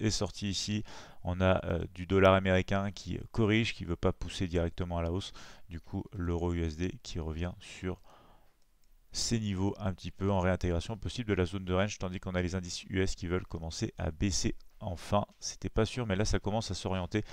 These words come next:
de plus en plus. On regarde le S and P cinq cents, il s'é-, il s'écarte, hein, de cette zone de range, il commence à s'éloigner par le bas, également sur le dos. Alors je m'amuse pas non plus, euh, particulièrement à aller sur le dos, et cetera, mais là vous voyez, ça y est, ça commence à se décliner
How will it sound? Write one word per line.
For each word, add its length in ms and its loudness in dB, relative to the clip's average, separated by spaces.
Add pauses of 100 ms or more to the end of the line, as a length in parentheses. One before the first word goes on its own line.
(320)
de 80 0
plus 260 2
en 80 6
plus. 280 0
On 80 2
regarde 280 8
le 100 6
S 120 0
and 80 0
P 140 -4
cinq 180 4
cents, 180 0
il 120 0
s'é-, 280 4
il 120 0
s'écarte, 420 4
hein, 120 2 (440)
de 100 -6
cette 200 2
zone 180 0
de 80 4
range, 260 4
il 60 -6
commence 340 -2
à 100 6
s'éloigner 440 2
par 160 4
le 140 2
bas, 200 6 (300)
également 480 6
sur 260 -4
le 120 -2
dos. 260 0
Alors 220 2
je 80 -6
m'amuse 260 -2
pas 160 0
non 140 -4
plus, 240 -2
euh, 60 0
particulièrement 600 0
à 40 4
aller 180 2 (100)
sur 260 -6
le 120 -4
dos, 180 -2
et 60 -2
cetera, 400 0
mais 240 0
là 180 6
vous 160 2
voyez, 300 2
ça 160 2
y 60 0
est, 20 -2
ça 180 2
commence 400 -4 (520)
à 120 4
se 60 -2
décliner 560 0